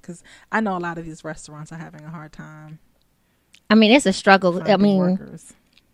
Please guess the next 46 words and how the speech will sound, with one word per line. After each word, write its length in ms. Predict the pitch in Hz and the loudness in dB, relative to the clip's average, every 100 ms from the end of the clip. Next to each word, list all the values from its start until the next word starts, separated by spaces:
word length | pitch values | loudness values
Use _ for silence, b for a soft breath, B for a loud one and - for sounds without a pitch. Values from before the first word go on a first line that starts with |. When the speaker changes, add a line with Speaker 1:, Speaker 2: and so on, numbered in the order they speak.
| _ | _
Speaker 2:
it's 180 | 247 233 | 6 6
a 80 | 220 | 4
struggle. 640 | - 190 190 175 175 - | 4 4 4 2 -2 -4
Speaker 1:
<laughs> 40 | - | 0
Like, 140 | - | 4
Speaker 2:
Like, 240 | 254 480 - | 6 6 6
Speaker 1:
"Come 160 | 330 | 6
on 200 | 311 302 | 6 2
in 320 | 269 214 196 | 2 2 0
with 160 | 190 190 | -4 -2
your 100 | 190 | -2
B 140 | 175 185 | 0 0
B 160 | 180 | 2
L." 380 | 170 165 165 185 _ - - - 302 - | 2 -2 -4 -6 _ 0 0 0 0 0
<laughs> 600 | _ 262 _ - - 214 | _ -4 _ -4 -2 2
Speaker 2:
they 140 | 294 | 6
let, 160 | 440 - 240 | 6 6 8
I 100 | 269 | 12
mean, 160 | 277 | 12
they 120 | 269 349 | 12 12
letting 220 | 339 254 | 10 10
them 120 | 247 | 10
come 200 | 254 254 220 | 10 8 10
in 100 | 208 | 8
with 120 | 202 | 8
anything 420 | 202 285 247 190 | 8 8 6 6
at 80 | 180 | 8
a 40 | 175 | 10
Speaker 1:
You 60 | |
Speaker 2:
lot 160 | - - | 10 10
of 60 | |
Speaker 1:
get 100 | 269 | 10
a 20 | 220 | 8
Speaker 2:
these 100 | 196 | 8
Speaker 1:
job, 260 | 185 180 170 | 8 10 6
Speaker 2:
restaurants. 320 | 165 160 156 | 4 2 -2
Speaker 1:
and 60 | 294 | 0
you 180 | 370 370 | 0 2
get 140 | 262 208 | -2 -4
a 80 | |
job, 500 | 190 190 175 170 180 202 | -10 -18 -20 -18 -16 -14
and 180 | 247 | -16
you 320 | 226 381 403 302 | -14 -6 -6 -2
get 120 | 226 | -4
a 80 | 190 | -4
job. 500 | 175 139 78 76 78 | -10 -18 -16 -18 -20